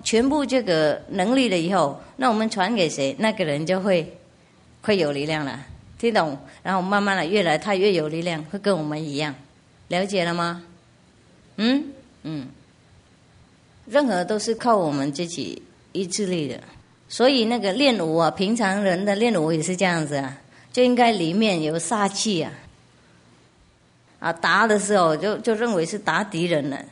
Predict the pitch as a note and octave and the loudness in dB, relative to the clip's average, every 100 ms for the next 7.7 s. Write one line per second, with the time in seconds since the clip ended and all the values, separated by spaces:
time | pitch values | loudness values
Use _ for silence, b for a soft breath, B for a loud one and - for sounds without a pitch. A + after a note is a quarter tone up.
0 | - A3 G#3 G#3+ - - - D4 G3 F#3 | -8 -6 -2 -4 -4 -18 -4 0 2 2
1 | F#3+ F3 - D#3 D#3 F3+ D#3+ D#3+ F#3+ B | 4 2 2 0 0 0 -2 -2 -2 B
2 | B B B - - A#3 A3+ - - - | B B B -12 -2 -2 -2 -8 -18 -18
3 | - F3+ G#3+ F3+ G#3 D#3+ D#3 F#3+ F3+ F3+ | 0 2 2 2 2 0 2 0 2 2
4 | D3+ C#3+ - - - _ _ _ _ - | 0 -4 -12 -20 -20 _ _ _ _ 0
5 | C#4+ A3 A#3+ C4 F#3 C4+ A3 G#3+ A#3 G3+ | 0 4 4 2 0 0 0 2 0 0
6 | E3+ F3+ F#3+ G3+ D#3 - - F#3+ G3+ A#3 | -2 0 -2 0 -2 -2 -8 -6 0 2
7 | G3 F3+ C3+ F#3+ C4 A3+ E3 | 2 0 -4 0 0 0 -4